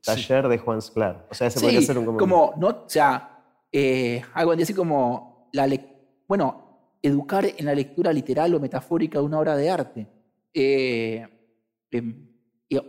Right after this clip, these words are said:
Speaker 1: o en las dosis en las que consumís una obra de arte, o cómo consumís una obra de arte, o cómo consumís tu propia producción a-, artística. Si lo pensamos con una, con una droga, con su educación, con su control de daños,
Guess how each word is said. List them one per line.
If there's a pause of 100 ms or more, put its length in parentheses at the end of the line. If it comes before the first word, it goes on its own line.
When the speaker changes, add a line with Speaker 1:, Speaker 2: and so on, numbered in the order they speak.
Speaker 1:
o
en
las
dosis
en
las
que
consumís
una
obra
de
arte,
o
cómo
consumís
una
obra
de
arte,
o
cómo (240)
consumís
tu
propia
producción
a-, (100)
artística. (300)
Si
lo
pensamos
con
una,
con
una
droga,
con
su
educación,
con
su
control
de
daños,